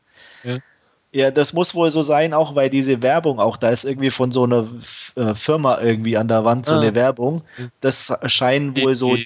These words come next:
Speaker 1: äh,
Speaker 2: die
Speaker 1: der Fernsehspot, der so aufdringlich dann
Speaker 2: Genau, äh, das scheinen wohl so die Gegner zu sein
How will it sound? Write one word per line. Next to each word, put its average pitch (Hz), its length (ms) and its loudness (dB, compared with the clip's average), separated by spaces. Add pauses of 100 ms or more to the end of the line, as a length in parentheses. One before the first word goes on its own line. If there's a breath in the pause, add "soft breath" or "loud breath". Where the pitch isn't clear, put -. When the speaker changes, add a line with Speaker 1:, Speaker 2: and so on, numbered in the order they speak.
Speaker 1:
äh, 120 200 2
Speaker 2:
die 120 80 -2
Speaker 1:
der 120 120 -2
Fernsehspot, 127 640 -6
der 110 80 -4
so 110 140 -6
aufdringlich 110 520 -8
dann 110 280 -10
Speaker 2:
Genau, 131 500 2 (300 loud breath)
äh, 127 160 2
das 131 160 0
scheinen 139 480 0
wohl 135 180 2
so 131 160 -2
die 123 260 -4
Gegner 127 540 0
zu - 160 -6
sein 117 400 0